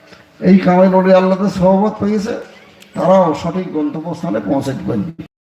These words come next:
আর যারা পায়নি, ওই পাক ডিগ্রি মরবি বাবা, আর আসল জায়গায় যাওয়া হবে না। বোঝা গেল কথাটা?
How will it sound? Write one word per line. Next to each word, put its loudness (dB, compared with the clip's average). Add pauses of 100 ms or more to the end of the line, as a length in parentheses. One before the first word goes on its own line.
(240)
আর 4
যারা 4
পায়নি, -2
ওই 0
পাক 0 (100)
ডিগ্রি -4
মরবি -6
বাবা, 2
আর 2
আসল -6
জায়গায় 2
যাওয়া 2
হবে 0
না। -4 (1700)
বোঝা 4
গেল 6
কথাটা? 0